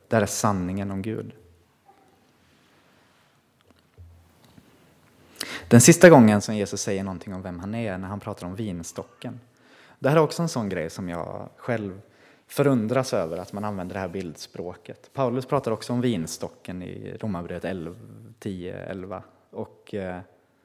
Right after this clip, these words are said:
jag tycker det är ett, eh, ganska märkligt språk. I Sverige kanske vi skulle pratat om äppelträd eller ek, kanske. Eller björk. Men vinstocken, den är, den är bra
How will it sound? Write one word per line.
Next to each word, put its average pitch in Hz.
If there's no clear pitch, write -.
jag -
tycker 139
det 139
är 104
ett, -
eh, 92
ganska 123
märkligt 120
språk. -
I 117
Sverige 120
kanske 135
vi 143
skulle 135
pratat 123
om 98
äppelträd 98
eller 90
ek, -
kanske. -
Eller 101
björk. 85
Men 110
vinstocken, 151
den 165
är, 131
den 139
är 143
bra 135